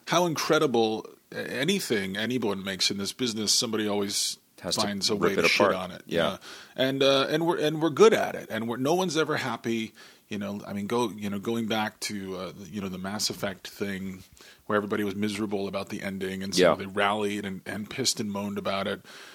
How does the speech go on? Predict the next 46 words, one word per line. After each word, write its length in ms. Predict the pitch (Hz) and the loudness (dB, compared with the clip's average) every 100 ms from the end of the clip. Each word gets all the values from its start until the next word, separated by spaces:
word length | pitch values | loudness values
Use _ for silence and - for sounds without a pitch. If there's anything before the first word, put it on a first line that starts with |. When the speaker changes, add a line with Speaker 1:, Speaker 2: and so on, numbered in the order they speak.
| - | -6
Speaker 1:
And 120 | 113 | -2
you 40 | 127 | 0
can, 140 | 143 | -2
f-, 160 | 127 - | -6 -8
you 140 | 135 123 | -4 -2
know, 120 | 117 | 0
everybody, 400 | 135 147 147 139 | 0 2 2 0
you 120 | 120 | 0
know, 100 | 123 | 0
the 100 | 117 | -2
people, 280 | 120 156 135 | -4 -4 -2
I 60 | 123 | 0
did 120 | 135 | 0
a 40 | 123 | 0
few 200 | 156 127 | 0 0
interviews 440 | 123 113 117 110 | 0 0 -2 0
that'll 220 | 120 104 104 | -2 0 0
air 100 | 110 | -2
on 120 | 104 | -2
E 100 | 107 | -4
P 300 | - 143 127 | -4 0 2
over 80 | 113 | 0
the 120 | 104 | -2
next 160 | 104 - | -6 -6
couple 260 | - 92 | -8 -4
of 60 | 104 | -2
weeks, 420 | 143 143 - - - - - - _ _ _ | -2 -2 -4 -4 -10 -20 -20 -20 _ _ _
and 140 | 120 113 | -4 -2
you 60 | 120 | -2
can 140 | 135 | -2
feel 260 | - 190 170 | 2 6 8
all 180 | 190 233 | 8 8
of 80 | |
them, 160 | 104 95 | 4 0
just 240 | 117 - | 2 4
like, 240 | 120 101 - - - - - - _ | 4 0 -4 -18 -18 -20 -20 -20 _
here 320 | - 147 175 | 4 6 8
are 200 | 175 156 | 6 6
all, 240 | 131 135 - | 6 4 4
you 140 | 139 | 0
know, 100 | 113 | 0
here's 280 | 110 147 147 | 0 0 2
this 220 | 147 - | 6 6
set 160 | - 120 | 6 4
of 140 | 110 | 0
gamers 580 | 104 120 117 104 101 - | -2 -2 -2 -2 0 -2